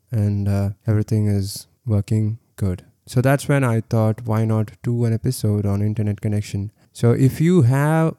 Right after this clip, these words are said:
a high-speed internet connection, you are all set to start your online business. If you don't have a high-speed internet connection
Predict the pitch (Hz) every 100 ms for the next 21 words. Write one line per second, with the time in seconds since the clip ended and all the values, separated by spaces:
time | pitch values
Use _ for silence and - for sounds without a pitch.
0 | _ 127 113 127 123 - 123 117 120 117
1 | 113 123 123 - 120 113 113 127 110 110
2 | 104 113 110 - 127 113 - - 110 -
3 | 101 98 110 104 101 101 101 101 123 -
4 | 139 135 - _ _ 117 120 113 127 147
5 | 110 127 139 123 104 104 113 110 - 113
6 | 107 107 107 104 - 127 123 - 120 120
7 | -